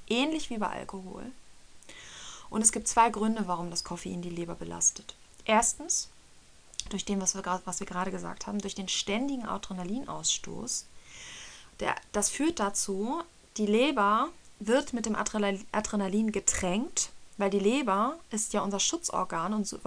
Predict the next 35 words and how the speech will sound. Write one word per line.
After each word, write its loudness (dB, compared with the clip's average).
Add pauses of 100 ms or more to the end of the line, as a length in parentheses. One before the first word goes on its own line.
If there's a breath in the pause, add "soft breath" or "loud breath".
soll 0
uns -2 (140)
unter -2
anderem -4
und -4
soll 4
uns 0
vor 2
allem 0
Möglichen -6
schützen. 0 (720 loud breath)
Und 4 (100)
Adrenalin, 4
unser 4
körpereigenes 6
Adrenalin 0
ist -2
tatsächlich -6 (720)
ab 2
einer 2
bestimmten -2 (300)
Sättigung 0 (100)
ätzend 2
für -2
uns. -2
Also 2 (400 loud breath)
es 4
ist 4
ja, 2
wie -2
gesagt, 4
auch -2
nicht -2
dafür -4
gedacht, 0